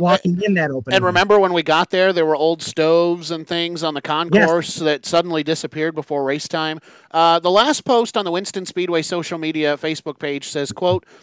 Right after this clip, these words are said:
Speaker 2: "We are suspending our weekly racing program at Winston Speedway effective immediately while we reevaluate the remaining twenty twenty-three racing schedule." Fellas, uh, Rich, that was posted on June seventeenth.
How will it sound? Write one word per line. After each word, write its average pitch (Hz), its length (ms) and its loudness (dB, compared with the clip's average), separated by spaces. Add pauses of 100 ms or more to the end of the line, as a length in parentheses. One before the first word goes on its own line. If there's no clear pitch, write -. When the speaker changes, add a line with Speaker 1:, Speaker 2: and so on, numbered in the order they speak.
(140)
Speaker 2:
"We 170 160 0
are 180 120 4
suspending 214 520 -4
our 196 100 0
weekly 170 320 -2
racing 175 380 -4
program 160 420 -4
at 143 80 -10
Winston 139 380 -10
Speedway 160 400 -2
effective 139 420 -6
immediately 170 640 -2 (300)
while 170 240 4
we 165 160 2
reevaluate 185 840 -2
the 160 60 -12
remaining 156 420 -8
twenty 180 280 -8
twenty-three 156 720 -8
racing 143 520 -6
schedule." 135 560 -6 (300)
Fellas, 190 440 0
uh, 156 240 0
Rich, 175 300 -4
that 208 160 -2
was 220 120 -4
posted 196 380 -4
on 139 200 -6
June 202 580 -6
seventeenth. 170 840 -8